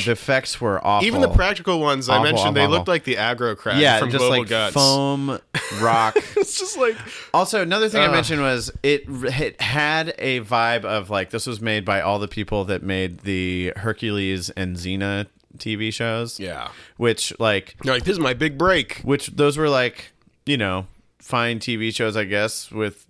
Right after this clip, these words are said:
Speaker 1: as,
Speaker 2: They're
Speaker 1: as, as,
Speaker 2: fine.
Speaker 1: as far as T V special effects go in the nineties.
Speaker 2: Right.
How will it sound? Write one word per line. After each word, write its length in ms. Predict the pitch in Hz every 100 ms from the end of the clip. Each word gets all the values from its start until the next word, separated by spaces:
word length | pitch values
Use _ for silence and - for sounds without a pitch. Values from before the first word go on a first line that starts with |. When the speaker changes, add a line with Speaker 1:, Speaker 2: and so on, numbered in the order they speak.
| _ - - 113 -
Speaker 1:
as, 300 | - 110 95
Speaker 2:
They're 160 | 113 120
Speaker 1:
as, 120 | 117
as, 160 | 120 110
Speaker 2:
fine. 120 | 92
Speaker 1:
as 100 | 120
far 180 | 139 127
as 120 | 117
T 280 | - - 135
V 160 | 120
special 400 | 120 - 120 123
effects 340 | 107 - 113 -
go 180 | 113 107
in 80 |
the 60 | 104
nineties. 640 | 98 101 110 110 95 95 160
Speaker 2:
Right. 220 | 269 -